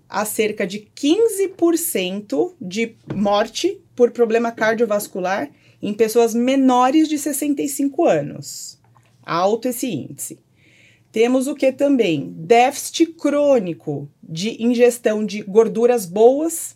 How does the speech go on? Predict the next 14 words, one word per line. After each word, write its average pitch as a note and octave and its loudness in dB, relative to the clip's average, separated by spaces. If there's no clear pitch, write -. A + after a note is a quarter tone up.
tá? G3+ -2
Então, G3 -8
frutas, G#3 -6
tipo D3 -10
abacate, A3+ -4
coco, G3+ -4
é, E3+ -2
azeite, F#3+ -4
tá? G#3+ -8
Algumas A3 2
vitaminas G#3+ -2
e F#3+ -6
minerais F#3+ -2
causam A3+ 2